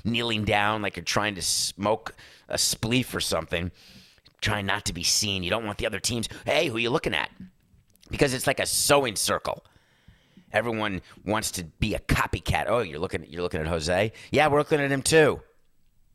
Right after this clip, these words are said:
I would always get the report from the, the player development people and the scouting people saying, Here's the ten guys we're looking at, but only six of them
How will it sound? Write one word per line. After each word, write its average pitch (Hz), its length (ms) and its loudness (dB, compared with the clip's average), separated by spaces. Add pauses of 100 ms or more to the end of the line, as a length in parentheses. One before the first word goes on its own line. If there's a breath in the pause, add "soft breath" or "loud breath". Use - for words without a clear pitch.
(960 soft breath)
I 113 80 2
would 127 100 4
always 131 180 4
get 123 200 2
the 127 80 2
report 110 560 2
from 104 440 2 (160 loud breath)
the, 101 280 0
the 95 100 -2
player 107 240 2
development 107 440 0
people 101 240 -2
and 98 80 -2
the 85 40 -4
scouting 95 360 0
people 101 260 -4
saying, 95 300 0 (180 loud breath)
Here's 131 240 2
the 120 80 -4
ten 120 320 0
guys 110 320 4
we're 98 100 -2
looking 98 320 -2
at, 87 300 0 (120)
but 117 140 2
only 113 260 0
six - 440 0
of 104 80 -4
them 98 260 0